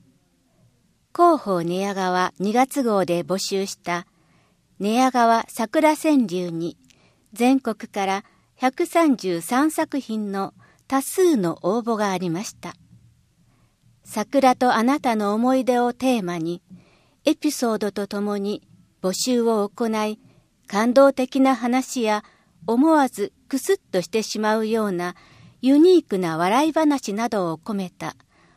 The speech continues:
多くの力作が寄せられました。市の木である桜。市内では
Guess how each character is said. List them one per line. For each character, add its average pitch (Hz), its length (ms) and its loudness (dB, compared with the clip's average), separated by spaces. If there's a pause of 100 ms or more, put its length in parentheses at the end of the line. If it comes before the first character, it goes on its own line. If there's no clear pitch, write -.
(200)
多 247 200 4
く 220 140 -6
の 196 160 -2
力 214 220 -8
作 294 340 -4
が 262 100 4
寄 208 120 0
せ 233 180 0
ら 226 120 4
れ 240 120 0
ま 240 140 -2
し - 100 -10
た。 - 200 -12 (1400)
市 - 220 2
の 254 180 4
木 - 240 -2
で 220 160 0
あ 185 100 -6
る 139 180 -10
桜。 185 520 -8 (760)
市 - 220 -2
内 220 240 0
で 202 120 -4
は 180 220 -4